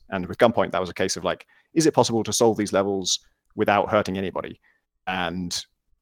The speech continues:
for most of them it was, or if it wasn't, it was a small change to make it possible. Um, and for Breach Wizards, it's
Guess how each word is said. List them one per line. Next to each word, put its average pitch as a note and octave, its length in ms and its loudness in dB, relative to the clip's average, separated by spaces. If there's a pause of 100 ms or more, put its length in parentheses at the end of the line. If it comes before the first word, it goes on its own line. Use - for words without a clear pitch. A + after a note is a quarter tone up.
(100)
for A2 80 0
most B2 160 6
of - 60 -8
them G2 100 -2
it - 100 -6
was, G#2 320 4
or F#2 160 0
if - 80 -6
it - 80 -6
wasn't, G2 340 2
it G#2+ 40 -4
was E2+ 100 -4
a F2+ 40 -2
small G2 260 -2
change F#2+ 420 -4
to F#2+ 80 -6
make F2+ 160 -6
it B2+ 60 -8
possible. E2 440 -4 (180)
Um, E2+ 440 -8 (1040)
and F#2+ 540 -4
for - 140 -2
Breach B2+ 220 2
Wizards, G2+ 280 -2
it's - 480 4